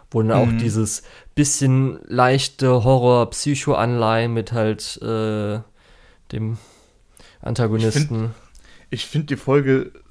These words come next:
Speaker 2: konzeptionell einfach so krass, weil das ist eine der ernsthaftesten Folgen mit einem Antagonist, der einfach, äh, ja, praktisch ein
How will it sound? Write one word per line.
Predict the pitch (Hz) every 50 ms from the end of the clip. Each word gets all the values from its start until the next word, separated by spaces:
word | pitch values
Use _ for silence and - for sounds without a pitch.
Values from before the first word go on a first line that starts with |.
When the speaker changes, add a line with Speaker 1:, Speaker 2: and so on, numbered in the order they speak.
| - -
Speaker 2:
konzeptionell | - 143 131 - 139 113 - - 113 113 113 123 131
einfach | - - 117 113 - 113 113
so | - 123 120
krass, | 117 - - 117 123 - -
weil | 120 104 107
das | 120 117 -
ist | 127 - -
eine | - 127 127 131 120
der | 127 120 113 - - -
ernsthaftesten | - 113 123 139 143 143 - - 139 135 - - - 123 - - - 117 113
Folgen | - - 120 120 127 131 127 120 120 127 135 139 _ _ _ _ _ _ _ _ _ _ _ _ _ _ -
mit | - 127 117
einem | 113 120 123 123
Antagonist, | 123 127 127 123 110 120 113 127 139 - -
der | 113 107 -
einfach, | 117 120 117 - 120 113 - - - _ _ _ _ _ _ _ _ _ _ _ _ _ -
äh, | 123 113 110 110 113 113 113 _ _ _ _ _ _ _ _ _ _ _ _ _ _ _ _ -
ja, | 110 117 120 120
praktisch | 117 - - - 131 135 135 - - 135 120 - - - - -
ein | - 123 120 110